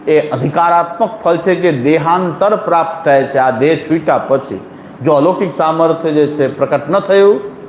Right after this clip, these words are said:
તો પછી સાયુજ્ય થશે અથવા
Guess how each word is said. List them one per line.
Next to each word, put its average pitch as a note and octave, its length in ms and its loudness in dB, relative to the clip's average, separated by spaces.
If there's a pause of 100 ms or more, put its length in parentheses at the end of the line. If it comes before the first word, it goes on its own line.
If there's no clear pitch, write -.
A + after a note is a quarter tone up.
(680)
તો G3+ 120 2
પછી D#3+ 600 0
સાયુજ્ય D#3 420 2
થશે G3 380 2
અથવા F#3 760 0